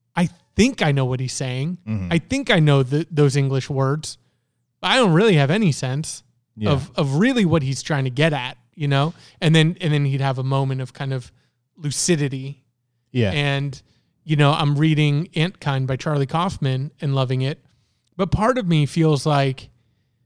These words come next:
Speaker 1: this, like, postmodernist evolution of, like, you know, you can't talk about anything directly anymore because it's all been shown to be so, like, meaningless
Speaker 2: Mm-hmm.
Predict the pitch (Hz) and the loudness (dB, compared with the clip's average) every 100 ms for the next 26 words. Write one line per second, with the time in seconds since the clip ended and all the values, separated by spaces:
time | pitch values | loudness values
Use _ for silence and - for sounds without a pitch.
0 | _ - 180 185 - - - 202 - - | _ -4 0 0 0 0 2 2 -2 -4
1 | 143 135 143 156 160 156 151 - - - | -2 0 0 0 -2 0 -2 -4 -10 -12
2 | - _ _ _ _ _ _ _ _ _ | -16 _ _ _ _ _ _ _ _ _
3 | - 165 151 147 156 156 - 139 135 123 | -2 0 2 4 2 2 0 -2 -2 -4
4 | 139 131 131 - - _ _ _ _ _ | -4 -2 -4 -8 -20 _ _ _ _ _
5 | _ _ _ _ - 151 156 170 151 - | _ _ _ _ -6 -4 -2 -2 0 2
6 | 202 214 - 185 175 165 160 160 - 156 | 2 -2 -4 -4 -4 -4 -4 -4 -2 0
7 | 156 156 - 147 139 131 131 131 - 170 | 2 0 -2 -4 -4 -4 -4 -6 -6 -4
8 | 185 190 208 233 240 - _ _ _ - | -4 -4 -6 -6 -8 -14 _ _ _ -10
9 | 190 196 185 - 190 196 208 190 185 - | -4 -2 -4 -4 0 2 2 0 0 -2
10 | 165 175 180 - 135 135 - - - 160 | -2 0 0 -4 -6 -6 -6 -4 -2 0
11 | 156 156 156 151 _ _ _ _ _ _ | 2 0 -2 -6 _ _ _ _ _ _
12 | - 147 143 143 156 170 147 131 - - | -10 -10 -2 4 6 8 6 0 -8 -12
13 | - - 135 110 104 | -12 -10 -8 -6 -6